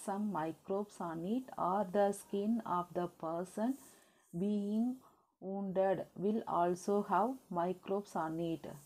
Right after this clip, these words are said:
Second way, you have secondary contamination. Wound may be it's a day old or it's at least sometimes old,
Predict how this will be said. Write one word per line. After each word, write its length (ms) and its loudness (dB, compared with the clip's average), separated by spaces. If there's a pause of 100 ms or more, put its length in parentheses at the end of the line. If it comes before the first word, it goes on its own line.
(520)
Second 500 0
way, 340 4 (540)
you 240 -2
have 320 0 (380)
secondary 600 0
contamination. 1080 -2 (500)
Wound 380 -2
may 260 0
be 400 0 (680)
it's 280 -6
a 280 2
day 320 6
old 460 4 (160)
or 360 4 (480)
it's 360 -6 (140)
at 180 -2 (120)
least 440 0 (220)
sometimes 720 -2
old, 320 4